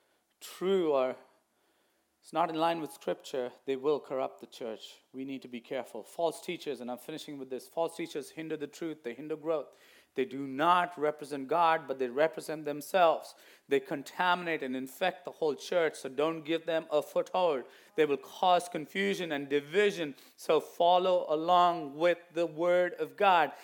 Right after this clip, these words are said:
And please remind them that when they do such a thing, they bear the severe judgment of God.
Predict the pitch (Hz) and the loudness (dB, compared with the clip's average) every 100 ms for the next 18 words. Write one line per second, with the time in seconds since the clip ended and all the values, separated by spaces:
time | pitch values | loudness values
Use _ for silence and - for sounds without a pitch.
0 | - - 131 - - 196 202 175 147 165 | -14 -8 -8 -6 0 0 0 -2 -2 -4
1 | 151 156 180 190 185 180 165 160 143 117 | -2 6 8 8 6 0 4 6 6 2
2 | - - _ 127 120 127 156 185 165 151 | -8 -20 _ -2 -2 2 6 6 6 4
3 | - 190 190 180 147 139 156 143 127 120 | 4 -6 -4 -2 -4 -4 -8 -4 -4 -4
4 | 117 139 135 135 131 131 - _ 117 - | -4 2 2 2 -2 -6 -20 _ -14 -12
5 | - 135 123 110 117 107 117 95 107 - | -4 -4 -4 -6 -6 -6 -10 -12 -12 -10
6 | 101 | -12